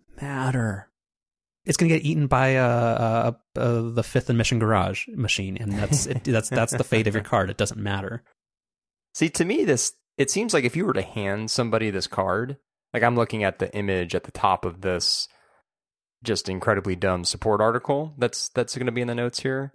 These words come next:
Speaker 1: Mm-hmm.
Speaker 2: Like, I would think it was, like, a fake credit card. Like, I, if somebody were to hand that to me, I would be like, like, "What is this?" Like, there's no MasterCard or Visa logo on it. It's not an Amex. It's got an Apple logo. Like, did you, like, did you h-, just hand me your,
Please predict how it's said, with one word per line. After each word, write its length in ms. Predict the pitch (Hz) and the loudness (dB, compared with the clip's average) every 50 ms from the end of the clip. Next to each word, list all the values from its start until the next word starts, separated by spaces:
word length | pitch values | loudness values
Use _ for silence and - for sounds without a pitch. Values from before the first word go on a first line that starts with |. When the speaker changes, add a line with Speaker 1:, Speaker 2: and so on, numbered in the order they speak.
| - | -6
Speaker 1:
Mm-hmm. 240 | 156 143 104 110 113 147 - _ _ _ _ _ _ _ - | -6 -4 -4 -4 -6 -6 -8 _ _ _ _ _ _ _ -2
Speaker 2:
Like, 140 | - 139 139 | 0 2 4
I 80 | 143 190 | 4 4
would 160 | 247 415 - | 4 4 4
think 320 | - - 135 117 - - - _ _ _ _ _ _ _ _ - | 4 2 0 0 -2 -10 -18 _ _ _ _ _ _ _ _ 0
it 100 | - 131 | 2 2
was, 160 | 117 110 104 110 | 4 4 2 2
like, 120 | 107 92 | 2 0
a 60 | 92 | 0
fake 360 | - - - - 98 - - | -6 -6 -2 -2 -2 -2 -2
credit 280 | - - - - - - | -4 -2 -2 -2 -2 -4
card. 360 | - - - - - - - - - - _ _ _ _ - | -8 -8 -8 -8 -10 -12 -16 -18 -20 -20 _ _ _ _ -2
Like, 120 | - 123 131 | 0 4 4
I, 80 | 139 | 4
if 200 | 135 127 127 127 | 4 2 0 0
somebody 240 | - - 202 220 196 | 2 2 4 4 6
were 120 | 147 123 | 6 6
to 60 | 113 107 | 4 4
hand 220 | 113 123 120 113 | 2 2 0 2
that 140 | 104 95 - | 2 0 0
to 80 | - | -2
me, 160 | 113 104 101 101 | -4 -2 0 2
I 80 | 95 | 2
would 160 | 92 92 92 | 0 0 -2
be 160 | 98 101 98 92 | 0 0 2 2
like, 500 | 87 87 87 85 85 - _ - - _ _ _ _ _ _ _ _ _ _ _ _ _ _ - | 2 2 0 0 -2 -6 _ -20 -20 _ _ _ _ _ _ _ _ _ _ _ _ _ _ -6
like, 140 | 117 110 | -6 -6
"What 280 | 104 110 123 139 143 135 | -4 -2 2 4 4 6
is 200 | 135 135 123 - | 6 4 2 0
this?" 300 | - - - - 117 - | -6 -8 -10 -8 -6 -6
Like, 120 | 113 104 | -6 -4
there's 240 | - 107 104 101 - | -2 -2 -2 -2 -2
no 800 | 113 123 127 120 117 117 113 110 110 110 104 101 98 95 95 - _ _ _ _ _ _ _ _ _ _ _ _ _ - | 0 0 2 2 4 4 4 4 4 4 4 4 2 0 -2 -6 _ _ _ _ _ _ _ _ _ _ _ _ _ -6
MasterCard 1120 | 107 107 110 110 107 101 - - 117 110 107 104 101 - - - 117 110 104 101 98 92 | 0 4 4 4 4 4 2 0 2 4 4 4 2 2 0 2 4 4 6 4 4 2
or 100 | 90 92 | 0 0
Visa 300 | 113 151 151 143 - 151 | 0 0 0 2 2 4
logo 380 | 131 127 127 120 113 117 117 | 4 6 4 4 4 2 2
on 260 | 113 107 110 113 113 110 | 2 2 2 2 2 2
it. 320 | 110 107 104 104 - - | 2 2 2 0 0 -2
It's 180 | 92 92 - - | -2 -4 -2 0
not 200 | 98 87 82 85 | 0 0 0 0
an 80 | 90 | 0
Amex. 800 | 101 120 127 127 120 113 107 107 107 101 95 - - - - - | 0 0 0 2 2 2 2 2 2 0 -2 -4 -4 -4 -4 -4
It's 160 | - 98 - | -6 -6 -4
got 260 | - - 90 90 - - | 0 2 2 2 2 0
an 100 | - 92 | -4 -4
Apple 320 | 95 110 123 123 - 123 113 | 0 0 0 2 2 2 4
logo. 360 | 113 117 117 107 113 113 110 | 4 2 2 2 2 2 4
Like, 300 | 104 98 92 - - 104 | 2 2 -2 -4 -10 -10
did 160 | 95 - 95 | -10 -8 -4
you, 80 | 107 104 | 0 0
like, 160 | 98 92 - | 0 0 -2
did 140 | - 104 104 | -4 -4 -2
you 80 | 110 | -2
h-, 160 | 98 101 - - | -2 -4 -8 -10
just 140 | - - | -10 -10
hand 200 | - - 117 110 | -6 -4 -2 -2
me 140 | 110 107 104 | -2 -2 -2
your, 420 | 101 98 98 95 92 92 92 - | -2 -2 -2 0 0 0 -2 -4